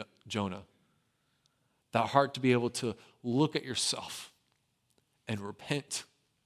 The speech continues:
and say, "This is not who I want to be. This is not who God wants me to be." And you confess that sin and you come back to God and say, "You know what, God?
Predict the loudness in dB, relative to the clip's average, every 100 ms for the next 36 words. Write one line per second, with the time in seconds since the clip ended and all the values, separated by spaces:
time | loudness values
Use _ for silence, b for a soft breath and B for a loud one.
0 | _ 0 0 4 4 4 2 2 0 0
1 | 2 0 4 4 4 2 6 6 10 12
2 | 12 10 4 4 4 4 2 B B B
3 | B B 2 6 6 6 10 10 10 8
4 | 10 10 10 8 6 B B 8 10 10
5 | 8 10 12 12 12 8 12 12 12 10
6 | 6 8 8 10 12 12 12